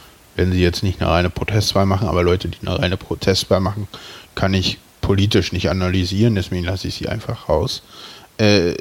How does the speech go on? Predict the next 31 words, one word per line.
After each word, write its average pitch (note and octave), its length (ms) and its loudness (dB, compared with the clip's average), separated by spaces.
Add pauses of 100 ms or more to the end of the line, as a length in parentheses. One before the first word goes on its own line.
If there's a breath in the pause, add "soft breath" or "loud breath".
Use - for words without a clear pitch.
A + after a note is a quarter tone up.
(240)
dass - 280 -2
die A2+ 320 2
sagen, F#2+ 480 2
wir F2+ 120 -4
vertrauen F#2+ 720 0
in G2+ 280 -6 (640 loud breath)
die G#2 80 -2
parlamentarische F#2+ 840 2
Demokratie, G2+ 800 -2 (480 loud breath)
wir F#2+ 140 -2
gehen G2 460 0
wählen G#2+ 440 4
und F#2+ 280 -6
wollen G2 520 0
von F#2 280 -6
diesen F#2+ 320 -6
Leuten F2 260 -4
vertreten - 500 -6
werden. - 140 -6 (280 loud breath)
Das - 180 0
finde D3+ 320 6
ich B2 240 2
erstmal B2 520 2
prinzipiell C3 680 0
aus - 240 -2
Demo-, G#2+ 240 -4 (680 loud breath)
demokratietheoretischer A2 1500 0
Sicht - 320 -2
eine E3 180 -6
gute F#2+ 360 -6
Sache. - 300 -6